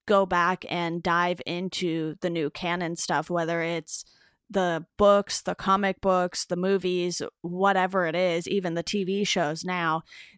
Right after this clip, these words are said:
They've done such a great job of making sure it all ties together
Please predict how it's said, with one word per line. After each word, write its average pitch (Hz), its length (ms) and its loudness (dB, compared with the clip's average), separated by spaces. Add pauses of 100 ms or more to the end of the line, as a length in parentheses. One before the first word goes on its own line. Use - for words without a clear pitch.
(120)
They've 214 240 2
done 208 240 2
such 185 260 0
a 185 60 -4
great 185 240 2
job 180 340 2
of 175 300 2
making 185 400 -2
sure 185 220 0
it 180 120 0 (100)
all 185 280 4
ties 185 500 0
together 165 640 -4